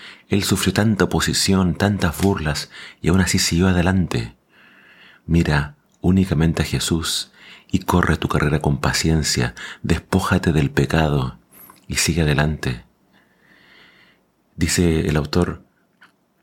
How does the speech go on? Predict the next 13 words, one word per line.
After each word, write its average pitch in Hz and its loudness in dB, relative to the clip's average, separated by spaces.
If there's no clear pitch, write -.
Probablemente 92 2
le 87 2
toque 90 0
sufrir, - -4
pero 90 2
considéralo 95 2
como 90 2
una 95 4
disciplina 92 0
de 82 2
parte 87 -2
de 67 2
Dios. - -4